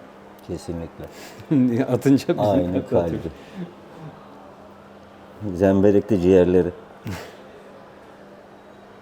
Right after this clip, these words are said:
Speaker 2: Evet.
Speaker 1: Gerçekten bu sanatı yapanlar saat böyle balans taktığında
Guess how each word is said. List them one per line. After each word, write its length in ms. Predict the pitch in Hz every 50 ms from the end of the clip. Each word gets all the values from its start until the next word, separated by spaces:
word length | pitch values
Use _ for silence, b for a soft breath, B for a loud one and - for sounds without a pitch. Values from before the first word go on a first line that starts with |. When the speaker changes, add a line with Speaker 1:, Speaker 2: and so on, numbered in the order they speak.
| - - - - -
Speaker 2:
Evet. 180 | 95 98 98 95 87 - - - - - - - - - - - - - - - - - - - - - - - - - - - - - - - - - - -
Speaker 1:
Gerçekten 500 | 143 139 139 - 139 - - 107 95 90
bu 60 | 104
sanatı 400 | 104 - - 107 104 107 - -
yapanlar 540 | 113 104 104 - 113 104 101 98 92 98 110 117 - - - -
saat 440 | - - - 101 101 107 - - -
böyle 280 | 101 101 104 98 76
balans 360 | - 90 87 98 107 117 - -
taktığında 640 | - 92 - - - - 92 92 90 92 92 82